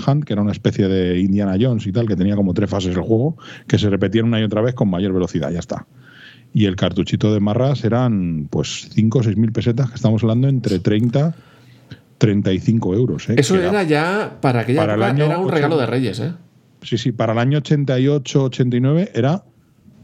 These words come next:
Speaker 1: mucha pasta.
Speaker 2: A ver, otra
Speaker 1: Por lo
Speaker 2: vez,
Speaker 1: menos en
Speaker 2: pa-,
Speaker 1: mi
Speaker 2: pa-,
Speaker 1: casa, ¿eh?
Speaker 2: para recordar a la gente de ahora. Normalmente tenías un regalo por Reyes, uno,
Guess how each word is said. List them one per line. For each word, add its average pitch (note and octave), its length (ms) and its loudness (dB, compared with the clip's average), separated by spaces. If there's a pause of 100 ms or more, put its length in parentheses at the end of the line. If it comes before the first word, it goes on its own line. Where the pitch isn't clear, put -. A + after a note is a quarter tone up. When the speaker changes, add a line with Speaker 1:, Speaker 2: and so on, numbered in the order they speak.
(220)
Speaker 1:
mucha - 240 0
pasta. - 280 -12 (420)
Speaker 2:
A A#2 120 2
ver, A#2 300 0 (500)
otra A#2 100 2
Speaker 1:
Por - 0 -
lo G#2 80 2
Speaker 2:
vez, A2+ 80 2
Speaker 1:
menos C#3+ 160 2
en E3+ 60 2
Speaker 2:
pa-, C3+ 60 0
Speaker 1:
mi G#2+ 60 -2
Speaker 2:
pa-, C3+ 140 0
Speaker 1:
casa, - 220 -12
¿eh? B2+ 140 -12
Speaker 2:
para B2 200 4
recordar A#2 680 -2 (380)
a A#2+ 120 2
la G2 100 2
gente G#2+ 320 -2
de F2+ 100 -4
ahora. - 340 -6 (580)
Normalmente D3+ 640 0
tenías B2 360 0
un G#3 160 0
regalo D3 440 0
por A2+ 180 -4
Reyes, G#2 420 -4 (560)
uno, C#3 420 0